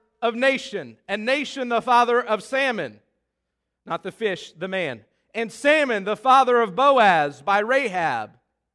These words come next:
and Rahab, and Boaz the father of Obed by Ruth,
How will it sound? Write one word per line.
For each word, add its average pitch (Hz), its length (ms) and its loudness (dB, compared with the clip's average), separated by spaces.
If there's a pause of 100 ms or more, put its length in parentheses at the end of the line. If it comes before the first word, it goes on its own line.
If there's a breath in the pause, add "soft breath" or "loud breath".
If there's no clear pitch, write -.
(160)
and 208 160 -8
Rahab, 240 380 -2
and 196 160 -4
Boaz 226 440 2
the 180 100 -8
father 240 340 2
of 208 80 -4
Obed 208 400 0
by 202 140 2
Ruth, 208 420 -8